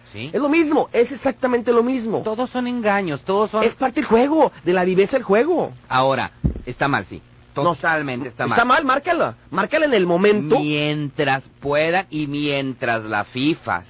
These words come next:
Speaker 1: siga diciendo que no se va a utilizar la tecnología
Speaker 2: Es
Speaker 1: como se
Speaker 2: correcto.
Speaker 1: utiliza en el americano, en el tenis, en el básquet, en todos lados, nos vamos a se-, a tener que seguir ateniendo al jugador que te quiera picar los ojos
Speaker 2: Correcto.
Speaker 1: y al árbitro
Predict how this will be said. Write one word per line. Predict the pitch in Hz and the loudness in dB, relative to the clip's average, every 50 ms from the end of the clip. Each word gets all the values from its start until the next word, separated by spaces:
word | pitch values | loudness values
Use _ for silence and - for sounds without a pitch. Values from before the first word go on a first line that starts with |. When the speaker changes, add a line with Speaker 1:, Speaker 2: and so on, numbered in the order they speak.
| - - - | -20 -14 -6
Speaker 1:
siga | - 151 151 156 160 135 123 104 | -4 -2 0 0 0 0 -2 -2
diciendo | 104 113 117 113 117 - 143 143 139 139 139 131 131 127 | -2 -4 -6 -6 -6 -4 -2 -2 0 0 -2 -4 -6 -6
que | - 143 | -6 -4
no | 139 139 143 170 | -2 0 0 0
se | - 220 226 | 0 2 2
va | 214 | 2
a | 214 | 2
utilizar | 208 - 214 202 190 165 - 175 175 185 | 2 0 -2 -4 -4 -2 -2 -2 -2 0
la | 190 196 190 | 0 -2 -4
tecnología | - 185 175 160 160 151 143 135 135 156 160 | -4 -4 -4 -2 0 0 0 0 0 0 0
Speaker 2:
Es | 151 147 | 0 2
Speaker 1:
como | 143 139 139 | 2 2 2
se | 139 123 | 0 0
Speaker 2:
correcto. | 135 120 - 156 | 0 -2 0 0
Speaker 1:
utiliza | 160 139 143 - 185 | 0 0 -2 -2 -2
en | |
el | 180 180 180 | -2 0 0
americano, | 170 170 160 160 151 - 165 160 165 165 | 0 0 -2 -4 -2 -2 -2 -2 -2 -2
en | 165 | -2
el | 160 151 | -4 -4
tenis, | 143 - 160 160 165 147 | -4 -4 -4 -4 -4 -6
en | 156 156 | -6 -6
el | 151 151 151 | -4 -2 0
básquet, | 151 156 156 - 151 147 | 0 0 -2 -4 -10 -8
en | 139 135 | -8 -4
todos | 139 160 175 180 180 | 0 2 2 2 2
lados, | 180 175 175 185 202 226 226 - - - - - - | 2 2 2 2 2 0 -2 -6 -10 -20 -20 -18 -10
nos | 110 117 127 117 107 101 | -6 -4 -4 -4 -2 0
vamos | 113 113 120 139 165 180 139 | 0 2 2 2 0 0 -2
a | 147 135 | -4 -4
se-, | - 120 110 - | -6 -6 -8 -6
a | - 110 110 | -6 -6 -4
tener | - 117 127 139 147 | -2 -2 -2 -2 -2
que | 143 - 107 | -4 -6 -6
seguir | - 113 113 139 170 | -4 -2 0 0 0
ateniendo | 190 185 180 165 156 160 165 170 170 | 0 0 -2 -4 -4 -2 -2 -2 -2
al | 156 | -2
jugador | - 123 113 113 117 131 135 131 | -2 0 0 2 2 2 0 -2
que | 120 | -4
te | 104 113 101 | -8 -8 -8
quiera | 104 131 135 135 | -4 -2 -2 -2
picar | - 117 - - 143 160 | -4 -6 -4 -2 0 0
los | 185 220 202 180 | 2 0 0 2
ojos | 196 180 - 175 214 214 | 0 0 0 0 -4 -4
Speaker 2:
Correcto. | 143 127 127 - _ - | -4 -6 -8 -10 _ -4
Speaker 1:
y | 117 131 | -2 -2
al | 131 135 | 0 0
árbitro | 143 156 170 175 180 180 - 190 202 214 | 0 0 0 0 -2 -4 -4 -4 -4 -6